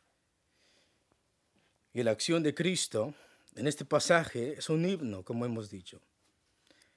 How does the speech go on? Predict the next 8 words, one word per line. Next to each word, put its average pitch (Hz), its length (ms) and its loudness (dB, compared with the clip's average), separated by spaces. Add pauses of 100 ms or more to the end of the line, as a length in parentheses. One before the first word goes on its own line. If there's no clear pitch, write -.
(640)
Es - 80 -6
un 147 160 0
himno 170 340 4
no 165 140 4
solamente 160 640 4
doctrinal 135 580 2
y 156 80 -2
cristológico, 147 960 -2